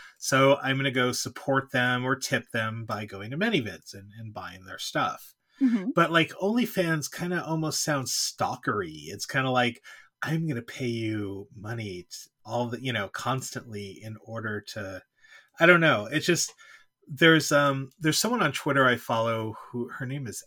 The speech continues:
Speaker 1: Ash or Ash Delicious, or I, I can't think of her name, but she's, she's gorgeous. And, um, she just, she just started doing an, uh, OnlyFans, and she had some video that I was like,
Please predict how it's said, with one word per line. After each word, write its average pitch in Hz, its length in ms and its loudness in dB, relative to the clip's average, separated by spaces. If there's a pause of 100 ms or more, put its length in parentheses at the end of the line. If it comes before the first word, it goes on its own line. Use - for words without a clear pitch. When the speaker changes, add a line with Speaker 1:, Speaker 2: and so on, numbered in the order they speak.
Speaker 1:
Ash 101 420 -8
or 104 380 -6 (280)
Ash 113 360 -10
Delicious, 107 640 -10
or 98 380 -8 (260)
I, 101 200 -14 (160)
I 110 100 -14
can't - 280 -14
think 104 180 -14
of 110 80 -18
her 120 100 -4
name, 104 200 -8
but 117 100 -12
she's, 170 300 0
she's 139 200 2
gorgeous. - 420 -6 (540)
And, 120 500 2
um, 104 500 0 (220)
she - 160 2
just, 139 280 0
she 131 200 -2
just 117 240 -4
started 110 320 0
doing 104 240 -4
an, 98 260 -10
uh, 98 280 -14 (100)
OnlyFans, 101 920 -12 (600)
and 101 440 -12
she - 180 0
had 170 180 6
some 147 180 2
video 117 360 2
that 110 100 2
I 110 40 0
was 104 120 -6
like, 110 180 -4